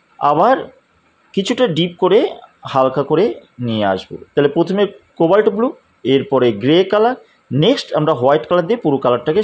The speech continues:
সুন্দর করে মিশিয়ে দেবো। তাহলে একটা পাহাড় ঠিক এইভাবেই তোমরা finish করবে।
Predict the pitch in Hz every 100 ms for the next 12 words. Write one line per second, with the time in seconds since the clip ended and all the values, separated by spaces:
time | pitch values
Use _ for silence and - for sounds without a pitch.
0 | - 123 117 117 160 320 302 185 117 113
1 | - 110 104 101 - 131 123 - 156 151
2 | 143 156 233 - _ _ _ - 165 -
3 | 139 139 170 220 113 110 113 - - 110
4 | 107 143 - - 95 82